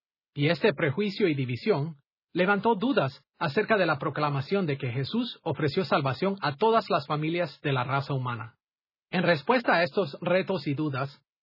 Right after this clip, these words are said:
Lucas escribió para asegurar a los creyentes gentiles que ellos habían hecho la elección correcta siguiendo a Jesús. Jesús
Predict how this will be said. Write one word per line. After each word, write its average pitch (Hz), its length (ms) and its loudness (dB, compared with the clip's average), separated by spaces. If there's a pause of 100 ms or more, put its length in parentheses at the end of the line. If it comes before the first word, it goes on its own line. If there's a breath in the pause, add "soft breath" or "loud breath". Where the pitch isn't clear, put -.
(140)
Lucas 247 400 2
escribió 180 420 2
para 196 160 4
asegurar 147 460 0
a 202 80 2
los 156 160 -2
creyentes 147 480 -2
gentiles 139 560 -2 (260)
que 180 160 0
ellos 226 260 2
habían 175 300 2
hecho 185 220 0
la 156 100 2
elección 143 400 -4
correcta 180 480 0
siguiendo 131 460 -4
a - 20 -4
Jesús. 117 540 -10 (340)
Jesús 202 400 0